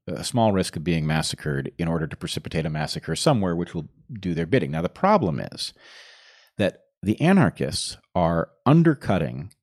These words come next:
the legitimacy of the actual protests that started this.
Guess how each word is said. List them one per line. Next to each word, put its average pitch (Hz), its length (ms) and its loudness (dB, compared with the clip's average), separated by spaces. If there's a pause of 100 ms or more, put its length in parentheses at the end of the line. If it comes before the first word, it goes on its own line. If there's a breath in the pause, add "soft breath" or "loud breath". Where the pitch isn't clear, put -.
(300)
the 90 160 -4
legitimacy 87 1080 0 (120)
of 80 580 -4 (100)
the 82 420 -2
actual 98 500 -2
protests 78 540 -8
that - 160 -12
started 69 440 -4
this. - 380 -10